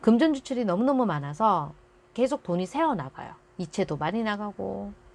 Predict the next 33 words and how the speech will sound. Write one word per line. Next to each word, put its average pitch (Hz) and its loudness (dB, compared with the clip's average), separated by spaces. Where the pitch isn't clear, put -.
지금 190 -2
아마 165 -2
이 185 0
영상 175 2
보시는 175 -2
게 165 0
이십칠 156 0
일일 339 2
텐데 156 -4
그냥 214 2
로그아웃 196 6
돼요. 151 -6
통장에서 170 -2
월급 185 0
받으신 180 0
지 160 -4
얼마 165 0
안 151 -2
되신 175 -6
분들 151 -2
금전 240 4
지출이 247 -4
상당히 285 -2
많습니다. 156 -4
그래서 165 -2
함부로 220 2
막 156 -6
구매하지 190 0
마시고요. 175 -4
곧 175 -4
또 165 -2
추석이 330 -4
다가오잖아요. 151 -4